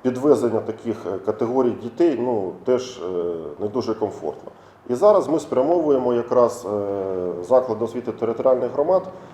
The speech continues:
е, саме оптимізації і забезпечення підвезень. Як ви знаєте, у нас,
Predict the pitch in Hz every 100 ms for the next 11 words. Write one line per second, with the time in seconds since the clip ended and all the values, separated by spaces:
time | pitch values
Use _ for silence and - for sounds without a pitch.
0 | - - 95 98 98 95 - 143 135 123
1 | 117 139 147 151 190 185 139 127 - 143
2 | 117 113 - 135 - 110 107 87 76 -
3 | 73 87 147 143 131 143 123 120 110 113
4 | 110 -